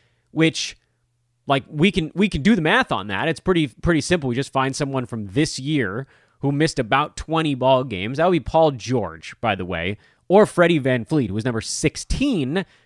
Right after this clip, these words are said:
and missed exactly twenty ball games. Paul George is number twenty-four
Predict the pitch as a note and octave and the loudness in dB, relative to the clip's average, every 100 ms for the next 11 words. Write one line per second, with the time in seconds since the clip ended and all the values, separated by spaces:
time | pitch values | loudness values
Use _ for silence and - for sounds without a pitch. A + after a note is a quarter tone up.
0 | _ C#3+ C#3+ C#3 B2 G#2 C3 B2+ A#2+ - | _ -4 -4 -4 -4 -2 -2 -2 -6 -6
1 | G#2+ G2 F2+ F2+ G#2+ A#2+ - B2+ A#2 C3+ | -8 -4 -4 -4 -4 -4 0 2 2 0
2 | A2+ A#2 G#2+ - C3+ B2+ A2 _ F#3 F3 | -2 -6 -8 -10 -6 -6 -8 _ 2 4
3 | B2+ D3 F#3+ | 4 2 -2